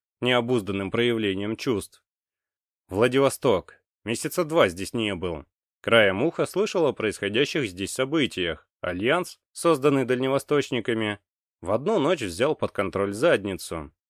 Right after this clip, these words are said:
Регион немного лихорадит от изменения политического веса кланов и особенно их союзов.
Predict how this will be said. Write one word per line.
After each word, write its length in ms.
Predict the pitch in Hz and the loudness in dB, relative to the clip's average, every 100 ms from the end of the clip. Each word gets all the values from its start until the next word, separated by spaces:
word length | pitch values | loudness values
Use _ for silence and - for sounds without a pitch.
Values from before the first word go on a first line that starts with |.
| _ _ _ - | _ _ _ -6
Регион 480 | 92 90 147 220 | -4 0 2 2
немного 360 | 165 120 151 135 | 2 0 2 2
лихорадит 600 | 107 - 98 101 123 139 | 2 0 0 0 0 0
от 140 | 120 | -2
изменения 560 | 107 92 104 101 110 120 | -2 -4 -6 -4 -2 -2
политического 840 | 123 107 92 104 92 95 107 98 | -2 -2 -4 -10 -10 -8 -4 -4
веса 300 | 92 98 - | -2 -4 -4
кланов 500 | - 98 113 147 - - | -4 0 0 0 -6 -8
и 80 | 98 | -4
особенно 720 | 98 - 110 90 98 101 101 | -4 -4 -4 -4 -4 -4 -6
их 80 | - | -4
союзов. 680 | 147 160 147 113 85 - | -2 0 0 -2 -4 -8